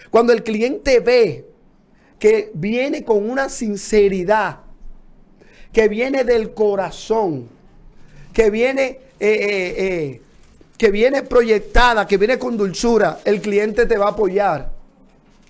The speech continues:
El cliente te va a apoyar verdaderamente. ¿Por qué? Porque donde Dios envía, Él respalda. Y, y, y a, a los que me están escuchando y a los que verán este video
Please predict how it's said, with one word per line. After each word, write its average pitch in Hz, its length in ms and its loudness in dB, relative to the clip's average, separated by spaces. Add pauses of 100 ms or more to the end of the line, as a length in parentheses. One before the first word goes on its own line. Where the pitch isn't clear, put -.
(140)
El 180 160 2
cliente 185 460 0
te 196 100 -2
va 190 100 0
a - 40 0
apoyar 190 500 -2
verdaderamente. 170 840 -4 (760)
¿Por 247 200 2
qué? 175 260 -2 (260)
Porque 202 520 0 (120)
donde 202 400 2
Dios 214 200 2
envía, 240 360 2
Él 196 80 -2
respalda. 139 600 -4 (920)
Y, 202 120 2 (180)
y, 208 180 0
y 214 240 4
a, 208 320 0
a 208 40 2
los 208 120 0
que 214 100 0
me 202 120 0
están 220 240 -2
escuchando 247 600 -2
y 180 80 2
a 175 60 0
los 175 120 -2
que 185 100 -4
verán 185 320 -2
este 220 240 0
video 185 420 -2